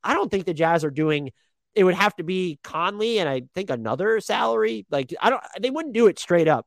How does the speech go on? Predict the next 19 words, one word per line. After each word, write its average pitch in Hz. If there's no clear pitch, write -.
in 175
my 135
opinion. 120
And 180
D'Angelo 202
Russell, 214
I 202
don't 254
know 262
if 202
he 180
fixes 156
everything. 185
Like, 143
Anthony 220
Edwards 196
can 160
talk 165
about, 160